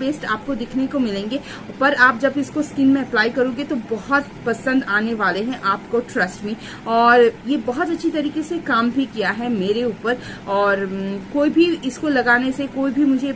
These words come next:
problem नहीं हुई, ना ही irritations की, ना ही एक्ने की, क्योंकि ये totally ये सब free है। तो इसकी वजह से मैं बेझिझक होके इसको लगा पाई और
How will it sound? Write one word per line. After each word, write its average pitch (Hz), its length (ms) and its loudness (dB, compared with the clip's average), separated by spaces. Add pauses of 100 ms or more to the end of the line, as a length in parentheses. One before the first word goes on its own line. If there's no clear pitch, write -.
problem 233 360 2
नहीं 226 200 2
हुई, 240 220 0
ना 214 340 -2
ही 247 200 0
irritations 226 520 -2
की, 240 140 -6
ना 196 120 0
ही 208 200 -4
एक्ने 233 260 -6
की, 254 180 -8 (260)
क्योंकि 269 220 2
ये 311 240 2
totally 294 380 2 (100)
ये 269 120 -2
सब 262 260 -4 (100)
free 262 180 2 (140)
है। 202 200 -4
तो 247 180 0 (100)
इसकी 311 240 -4
वजह 285 240 -2
से 294 180 -2
मैं 254 480 -2
बेझिझक 240 540 -2
होके 262 260 -2
इसको 254 220 0
लगा 202 300 4 (100)
पाई 175 180 0 (300)
और 247 140 4